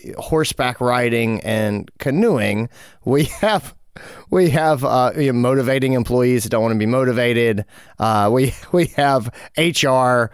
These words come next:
We have, we have these, these business development communication things. But the feeling of summer camp is still there. And so when people leave, they're like,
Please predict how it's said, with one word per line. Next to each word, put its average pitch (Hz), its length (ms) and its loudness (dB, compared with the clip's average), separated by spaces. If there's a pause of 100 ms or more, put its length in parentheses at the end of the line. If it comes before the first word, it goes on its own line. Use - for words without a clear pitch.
(280)
We 127 200 0
have, 117 340 0
we 143 300 2
have 131 180 -2
these, 120 220 0
these 117 340 -2
business 123 500 -2
development 110 600 0
communication 107 880 -2 (100)
things. 87 540 -6 (560)
But 147 120 -4
the 147 80 -6
feeling 247 260 0
of 185 80 0
summer 214 240 0
camp 135 280 0
is 113 60 -4
still 127 460 0
there. 101 600 -4 (360)
And 110 160 0
so 113 140 0
when 151 240 2
people 147 420 2
leave, 127 460 2
they're 113 160 0
like, 117 180 0